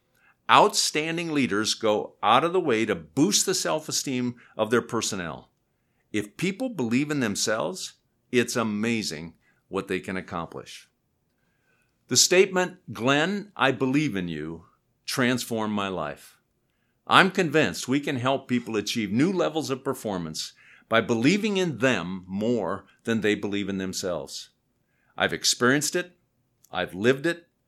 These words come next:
and I'm convinced believing in people is a critical tool in the leader's tool chest.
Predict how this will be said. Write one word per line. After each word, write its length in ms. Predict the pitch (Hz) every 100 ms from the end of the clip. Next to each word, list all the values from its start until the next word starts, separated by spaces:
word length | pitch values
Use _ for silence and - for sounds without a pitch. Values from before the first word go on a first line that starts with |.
| _ _ _ _ _ -
and 160 | 104
I'm 240 | 117 190 208
convinced 760 | 175 127 131 110 80 - 101
believing 420 | 120 117 139 170
in 140 | 170 160
people 360 | 160 165 -
is 140 | 98 92
a 60 |
critical 580 | 101 - - 156 170 185
tool 500 | - 156 98 82 80 _ _
in 140 | - 104
the 80 | 95
leader's 400 | 101 101 104 -
tool 260 | 104 87
chest. 480 | - - - - -